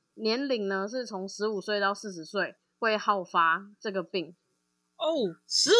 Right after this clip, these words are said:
Speaker 2: 五岁就会，可能就会有咯。
Speaker 1: 有，我有朋友他十七岁他就发作了。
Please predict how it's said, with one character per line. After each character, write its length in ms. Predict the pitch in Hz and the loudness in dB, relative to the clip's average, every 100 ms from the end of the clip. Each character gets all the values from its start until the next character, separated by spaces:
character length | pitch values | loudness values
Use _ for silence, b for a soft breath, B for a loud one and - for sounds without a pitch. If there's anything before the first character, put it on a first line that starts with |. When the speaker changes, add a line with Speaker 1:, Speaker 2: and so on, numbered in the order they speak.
| 427 | 8
Speaker 2:
五 100 | 214 | 8
岁 300 | - 381 330 | 4 4 6
就 200 | 311 320 | 6 6
会， 220 | 302 320 | 6 2
可 240 | - - 190 | 2 -2 -2
能 180 | 190 | 0
就 140 | 214 269 | 4 6
会 140 | 285 | 6
有 160 | 196 - | 4 0
咯。 360 | - - - - | -4 -14 -16 -4
Speaker 1:
有， 160 | 214 214 | 2 4
我 200 | 233 285 | 6 6
有 80 | |
朋 260 | 220 240 220 | 4 0 2
友 260 | 240 214 196 | 6 6 8
他 240 | 220 220 | 10 10
十 180 | - 185 | 8 -10
七 200 | - 214 | -8 -4
岁 240 | 226 202 | 0 4
他 180 | 196 202 | 6 6
就 240 | 220 214 | 6 2
发 300 | 190 - 170 | 0 0 0
作 260 | 170 185 | 0 -4
了。 100 | 123 | -6